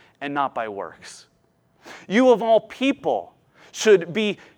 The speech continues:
comforted and immensely helped by the news that it is not your character that makes you secure. We are justified, pardoned,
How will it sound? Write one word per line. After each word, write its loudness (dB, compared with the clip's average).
comforted 0
and -4
immensely -4
helped -6
by 4
the -2
news -2
that -8
it -8
is -8
not -6
your -4
character -6
that -6
makes -12
you -12
secure. -10
We 0
are 2
justified, -12
pardoned, -8